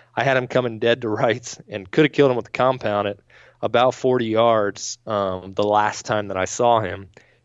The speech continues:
And then that deer just disappeared. And I went through this phase where literally for about three and a half weeks, I did not have a picture or a sighting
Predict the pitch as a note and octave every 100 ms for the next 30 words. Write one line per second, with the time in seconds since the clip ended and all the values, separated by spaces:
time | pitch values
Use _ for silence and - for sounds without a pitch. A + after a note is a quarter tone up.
0 | _ B2 C3 C#3+ F3 B3 A2 G#2+ G2 A2+
1 | F#2+ F2+ G2 F2+ D#2+ _ _ _ _ _
2 | _ _ _ _ - - - - A#2+ B2+
3 | D3+ E3 D#3 C3 - - B2+ C3+ G#2+ G#2
4 | G#2 B2+ E3+ D3 G2+ F#2 F#2 _ _ _
5 | _ _ _ _ A#2+ A#2+ G#2+ G#2+ C3 D#3
6 | _ _ _ _ C3 B2+ D3 D#3+ C3 B2
7 | A#2+ - A#2 B2 G2+ - - _ _ _
8 | _ _ - B2 B2 A#2+ B2+ B2+ G#2 -
9 | D#3+ - D#3+ D3 C3+ C3 A#2 - - B2
10 | C3 G2+ F#2